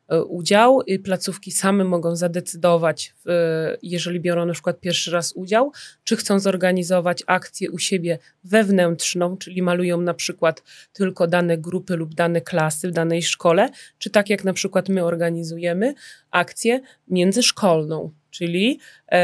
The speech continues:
m, mogą brać udział placówki, e, y, różne z miasta, tak? No i teraz nasza w tej edycji akcja powiatowa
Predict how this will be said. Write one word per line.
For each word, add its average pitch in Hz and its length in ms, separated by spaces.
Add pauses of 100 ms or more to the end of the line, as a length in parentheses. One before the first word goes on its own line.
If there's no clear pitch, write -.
(400)
m, 170 420
mogą 175 380
brać 175 280
udział 180 340
placówki, 196 760 (320)
e, 170 540
y, 175 500 (400)
różne 156 460
z - 140
miasta, 160 380 (100)
tak? 262 340 (160)
No 262 180
i 302 80
teraz 220 340
nasza 196 300
w 196 80
tej 180 200
edycji 175 680
akcja 175 380
powiatowa 170 720